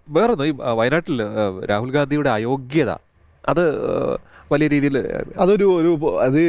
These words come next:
Speaker 2: ഒരു, എന്താ പറയുക, ഒരു, പിന്നെ, രക്തസാക്ഷിയുടെ പരിവേഷം ഉണ്ടാക്കി കൊടുക്കും.
Speaker 1: ആ,
Speaker 2: അതുകൊണ്ട്
Speaker 1: ആ.
Speaker 2: കുറയാൻ സാധ്യതയുള്ള വോട്ടുകൾ കുറച്ച് കൂട്ടും.
Speaker 1: കൂടും. അപ്പൊ അദ്ദേഹത്തിന്റെ, ആ, ഫണ്ട് വിനിയോഗത്തെ സംബന്ധിച്ചുള്ള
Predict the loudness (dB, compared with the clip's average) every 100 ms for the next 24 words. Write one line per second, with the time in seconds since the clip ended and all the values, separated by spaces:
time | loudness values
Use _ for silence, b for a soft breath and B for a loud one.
0 | 2 0 0 0 2 0 0 0 0 0
1 | 0 0 -2 -4 -2 -2 0 -2 -2 0
2 | 0 0 0 2 2 0 0 0 0 -4
3 | -2 0 2 2 0 b b -2 2 2
4 | 2 2 2 2 0 0 0 0 -2 -4
5 | -6 -8 -8 0 0 0 -10 b b b
6 | b -4 0 0 0 0 0 0 0 -2
7 | -2 -2 -2 -4 0 0 0 0 -2 -2
8 | -2 -2 0